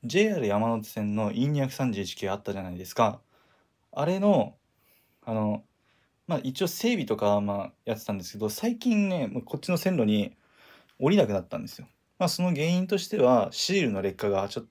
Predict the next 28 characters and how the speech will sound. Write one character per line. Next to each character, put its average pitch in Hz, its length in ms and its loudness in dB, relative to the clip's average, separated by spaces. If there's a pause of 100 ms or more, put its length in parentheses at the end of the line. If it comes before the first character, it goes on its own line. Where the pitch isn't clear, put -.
と - 360 -6 (120)
多 120 160 0
か 110 120 0
っ 104 100 -10
た 110 120 -2
っ 107 40 -4
て 107 140 -6
感 101 160 -2
じ 92 60 -8
だ 107 80 2
っ 101 80 -10
た 110 100 -6
ん 113 100 -4
で、 147 240 0 (500)
ち - 100 -6
ょ 214 40 -4
っ - 20 -10
と - 280 -2 (160)
色 123 140 0
々 123 80 -2
と 127 80 -2
整 147 200 -2
備 107 140 -2
を 98 40 0
し - 120 -10
て 117 120 -2
い 113 60 -4
っ 113 60 -14